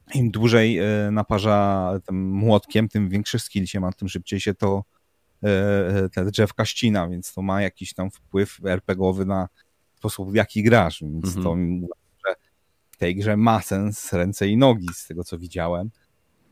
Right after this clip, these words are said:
Speaker 1: No ale
Speaker 2: No ale jak
Speaker 1: co
Speaker 2: myślisz,
Speaker 1: do re-
Speaker 2: dlaczego systemy R P G zostały wprowadzone do, nie wiem, do Wolfensteina, do Duma, do, nie wiem, do, do gier wyścigowych? Po jaką cholerę oni to tam
Speaker 1: Do
Speaker 2: wprowadzili?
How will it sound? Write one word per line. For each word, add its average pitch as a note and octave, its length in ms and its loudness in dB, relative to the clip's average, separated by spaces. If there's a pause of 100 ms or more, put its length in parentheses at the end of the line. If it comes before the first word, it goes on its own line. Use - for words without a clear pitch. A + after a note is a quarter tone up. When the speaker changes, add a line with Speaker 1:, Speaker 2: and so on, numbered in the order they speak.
(480)
Speaker 1:
No F#2 340 -6
ale F#2+ 420 -2 (560)
Speaker 2:
No B2 80 2
ale D3+ 120 6
jak F3 100 6
Speaker 1:
co E3+ 40 2
Speaker 2:
myślisz, E3+ 220 4
Speaker 1:
do - 40 0
re- D#3 60 4
Speaker 2:
dlaczego D#3+ 480 4
systemy C#3+ 640 2
R B2+ 200 2
P A#2 120 4
G A#2+ 180 4
zostały A2 420 2
wprowadzone G#2 720 2
do, F#2+ 500 4 (180)
nie F#2+ 160 -2
wiem, E2+ 300 -6
do F#2+ 340 4
Wolfensteina, G2 920 2
do F#2 520 4 (100)
Duma, F#2 600 4
do, F2+ 500 4 (540)
nie G2+ 120 2
wiem, F2+ 160 0
do, A2+ 100 8 (140)
do A#2 160 2
gier C3+ 260 4
wyścigowych? A#2 800 2
Po C#3+ 180 2
jaką D3 340 4
cholerę A#2+ 460 4
oni G2+ 200 0
to A2 120 0
tam F#2+ 160 0
Speaker 1:
Do - 60 -6
Speaker 2:
wprowadzili? A#2+ 560 2